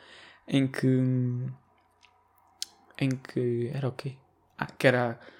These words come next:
A Casa na Pradaria. Não sei se vocês vão dizer aí aos vossos pais que eles devem saber o que é que era. E eu lembro-me de ter, era um episódio em que havia lá uma senhora velhinha que forjou o seu funeral só para conseguir ver a família,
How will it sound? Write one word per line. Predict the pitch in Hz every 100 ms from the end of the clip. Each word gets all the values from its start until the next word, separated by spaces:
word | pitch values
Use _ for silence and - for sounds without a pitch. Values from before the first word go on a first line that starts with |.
| - - -
A |
Casa | 139 156 156
na | 147
Pradaria. | 147 135 131 123 113
Não | 117
sei | 120 135
se | - - 117 139 135
vocês | 123 135 127
vão | - 147
dizer | 135 135
aí | 123
aos | 123
vossos | 127 -
pais | - 120 -
que | -
eles | 113
devem | 113 113
saber | 117
o |
que | -
é | 113
que | -
era. | 127 - - - - -
E | 147
eu |
lembro-me | 160 139 120 117
de |
ter, | 113 131 135
era | 139 139
um |
episódio | 135 139 147 123
em | 110
que | 120
havia | 127
lá | 127
uma | 127 127
senhora | - 131 117
velhinha | 123 113 110 110 110 - _ _ _ - - - -
que | 151
forjou | - - 170 143 139 123 113 - - -
o | - 143
seu | - 151 131
funeral | - 139 131 113 104 107 - _ - - -
só | - 156
para | 160 156
conseguir | 165 - 160
ver | 147 147
a | 147
família, | 151 147 143 131